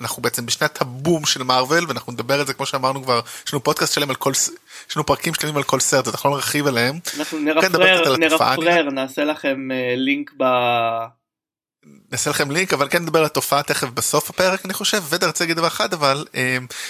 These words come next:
Speaker 1: שאנחנו, אני חושב, קרובים לתחילת שביתת התסריטאים, אתה יודע? כאילו, לפי מה שאני רואה בזה,
Speaker 2: וואלה.
Speaker 1: זה מעניין, אנחנו נראה את זה, אנחנו, אני חושב, זה בדיוק אלפיים ושמונה, אנחנו נראה את זה עוד מעט, כי לפי מה שאני רואה פה ככה בוויקיפדיה,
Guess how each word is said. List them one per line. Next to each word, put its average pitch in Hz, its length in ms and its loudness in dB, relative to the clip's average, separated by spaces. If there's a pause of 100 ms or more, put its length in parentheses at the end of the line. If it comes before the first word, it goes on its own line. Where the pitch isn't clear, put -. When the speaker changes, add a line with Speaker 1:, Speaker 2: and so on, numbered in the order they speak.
(120)
Speaker 1:
שאנחנו, - 280 -2
אני 127 100 -6
חושב, 175 200 -2
קרובים 156 400 -2
לתחילת 151 600 2
שביתת 139 460 -2
התסריטאים, 127 920 2
אתה 110 120 -4
יודע? 123 280 2 (120)
כאילו, 120 240 -2
לפי 123 240 -4
מה 123 80 -4
שאני 120 140 -4
רואה 120 120 0
בזה, 123 100 2
Speaker 2:
וואלה. 143 400 4
Speaker 1:
זה 113 80 -2
מעניין, 117 280 0
אנחנו 127 120 -4
נראה 127 100 0
את 135 60 -4
זה, - 80 -6 (640)
אנחנו, 127 200 -4
אני 127 120 -6
חושב, 139 420 0
זה 117 80 -4
בדיוק 127 240 -4
אלפיים 131 220 0
ושמונה, 160 240 0
אנחנו 127 140 -2
נראה 120 180 2
את 135 60 0
זה 151 80 2
עוד 131 140 0
מעט, - 380 0
כי - 180 -2
לפי 127 160 -6
מה 139 60 -4
שאני 135 100 -2
רואה 131 120 0
פה - 120 -6
ככה 123 240 -2
בוויקיפדיה, 127 680 0